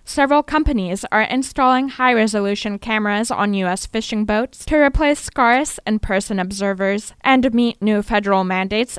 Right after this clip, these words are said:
aimed at protecting dwindling fish stocks.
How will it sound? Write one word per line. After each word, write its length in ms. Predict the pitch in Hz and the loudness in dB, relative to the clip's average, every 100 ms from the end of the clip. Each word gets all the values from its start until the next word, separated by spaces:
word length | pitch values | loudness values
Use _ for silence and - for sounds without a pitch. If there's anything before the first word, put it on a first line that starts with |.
| - | -2
aimed 240 | 214 202 | -2 0
at 140 | 208 - | -2 -2
protecting 680 | 277 - 392 - 185 170 | -4 -2 -6 -4 -6 -6
dwindling 640 | 190 208 220 240 262 262 | -4 -2 0 0 0 0
fish 460 | - - 190 - - | -4 -4 -4 -4 -8
stocks. 720 | - - 151 - - - - | -8 -4 -2 -2 -6 -18 -18